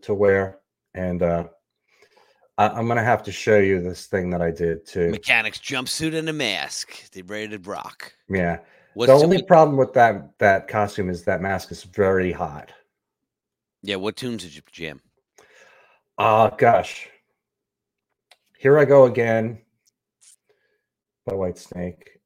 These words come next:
Speaker 1: Um, Living on a Prayer and You Give Love a Bad Name by Bon Jovi. Uh, Pour Some Sugar on Me,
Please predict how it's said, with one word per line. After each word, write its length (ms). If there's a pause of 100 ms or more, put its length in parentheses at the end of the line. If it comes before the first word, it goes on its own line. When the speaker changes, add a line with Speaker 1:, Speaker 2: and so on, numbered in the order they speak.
Speaker 1:
Um, 640 (960)
Living 220
on 100
a 60
Prayer 640 (920)
and 180
You 80
Give 180
Love 140
a 60
Bad 240
Name 200
by 120
Bon 240
Jovi. 720 (1120)
Uh, 200
Pour 200
Some 140
Sugar 280
on 140
Me, 340